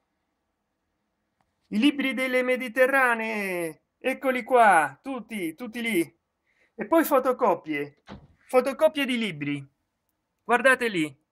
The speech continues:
non si vede niente, vabbè. Guardate, guardate quante fotocopie di libri, guardate.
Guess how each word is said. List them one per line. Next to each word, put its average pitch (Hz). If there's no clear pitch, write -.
non 208
si 226
vede 208
niente, 143
vabbè. 160
Guardate, 214
guardate 262
quante 247
fotocopie 240
di 208
libri, 151
guardate. 180